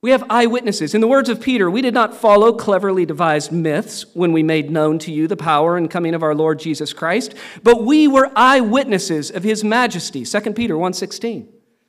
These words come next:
And what does Peter point out as he continues there is that we today have something so much better than even those who were eyewitnesses.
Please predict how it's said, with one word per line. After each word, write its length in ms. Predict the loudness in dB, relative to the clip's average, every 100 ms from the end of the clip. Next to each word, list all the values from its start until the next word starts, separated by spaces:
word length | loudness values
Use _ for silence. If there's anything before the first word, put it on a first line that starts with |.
| _ _ _ _ _
And 80 | 2
what 80 | 4
does 100 | 4
Peter 240 | 2 2
point 260 | 0 0 2
out 200 | 2 2
as 80 | 0
he 100 | -2
continues 480 | -2 0 0 0
there 220 | 0 -2 -2 -10 -4
is 140 | 0
that 160 | 0 0
we 300 | 0 2 0
today 340 | 0 0 2
have 180 | 0 -2
something 360 | -2 -2 -2
so 280 | -2 2 2
much 280 | 2 -2 -2
better 280 | -2 0 -2
than 180 | -4 -4
even 280 | -4 -2
those 280 | -2 0 -2
who 100 | -2
were 120 | -4
eyewitnesses. 800 | -2 -2 0 -2 -4 -4 -4 -6